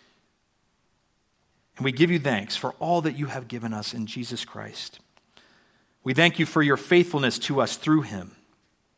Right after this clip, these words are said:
And God, we pray that you would help us to be your disciples, so that we might follow you into the world and live into what you have already made us, that we might be the salt of the earth that helps to preserve the earth,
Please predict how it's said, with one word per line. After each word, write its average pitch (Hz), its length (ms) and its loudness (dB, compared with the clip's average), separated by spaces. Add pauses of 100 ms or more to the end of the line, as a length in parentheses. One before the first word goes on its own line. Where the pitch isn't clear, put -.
(360)
And 156 140 2
God, 160 200 8
we 156 100 6
pray 160 260 2
that 139 180 -4
you 147 80 -2
would 143 100 -4
help 156 280 -2
us 110 220 -4
to - 160 -8
be 160 440 -6
your 131 300 -8
disciples, 117 800 -12 (720)
so - 140 -2
that 151 100 6
we 170 100 4
might 180 240 6
follow 175 300 8
you 165 220 2
into 185 320 2
the 175 100 4
world 110 320 0
and 135 160 -4
live 170 320 4
into 151 340 -6
what 143 220 -6
you 147 80 -8
have 131 240 -4 (180)
already 147 600 -8
made 127 480 -10
us, - 520 -12 (720)
that 147 140 4
we 190 100 8
might 185 240 8
be 180 100 4
the 160 120 2
salt 185 420 4
of 160 100 -2
the 151 140 0
earth 151 240 4
that 143 120 -4
helps 165 260 0
to - 140 -4
preserve 151 520 2
the 143 120 -2
earth, - 440 -6